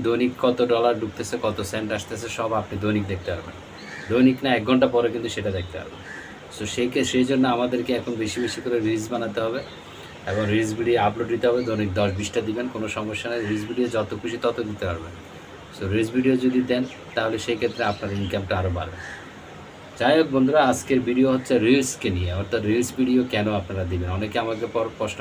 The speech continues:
করেন যে, "দাদা, কয়টা রিলস ভিডিও দিতে পারবো?" তা আমি আগে বলতাম যে, "আপনারা দুই তিনটা রিলস ভিডিও দেন।" কিন্তু এখন বলবো, "আপনারা দশটা, বিশটা, তিরিশটা, যে যতটা পারেন রিলস ভিডিও ছাড়েন, তাহলে যত বেশি রিলস ভিডিও দিবেন,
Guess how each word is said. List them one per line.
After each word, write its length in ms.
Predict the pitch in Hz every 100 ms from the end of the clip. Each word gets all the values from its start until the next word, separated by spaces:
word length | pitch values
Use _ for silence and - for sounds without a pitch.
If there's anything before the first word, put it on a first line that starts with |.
| 107
করেন 180 | 113 107
যে, 100 | 107
"দাদা, 240 | 98 95 101 - - - - - - - -
কয়টা 260 | 117 110
রিলস 240 | 127 117 107 110
ভিডিও 160 | 107 98
দিতে 160 | 87 90
পারবো?" 180 | 85 - - - - - - -
তা 60 | 101 110
আমি 160 | 123 131 123
আগে 140 | 120 117
বলতাম 220 | 120 110 123
যে, 40 | 123 110
"আপনারা 200 | 117 117
দুই 80 | 110 104
তিনটা 200 | 107 110
রিলস 260 | 104 98 90
ভিডিও 180 | 92 92 87
দেন।" 120 | - - - - - -
কিন্তু 160 | 98 110 110
এখন 160 | 135 131
বলবো, 180 | 131 127 127
"আপনারা 220 | 104 117 117 110
দশটা, 260 | 104 -
বিশটা, 360 | 104 107 - 117 110
তিরিশটা, 340 | 110 110 - 117 101
যে 80 | 104
যতটা 380 | 107 104 110 110 120
পারেন 240 | 113 92 87 87 - - -
রিলস 200 | 110 107 104
ভিডিও 180 | 113 113 107
ছাড়েন, 240 | 104 120 117
তাহলে 220 | 104 107 104
যত 180 | 113 110 127 117
বেশি 180 | 110 - 113
রিলস 160 | 110 -
ভিডিও 200 | 123 123 123
দিবেন, 200 | 123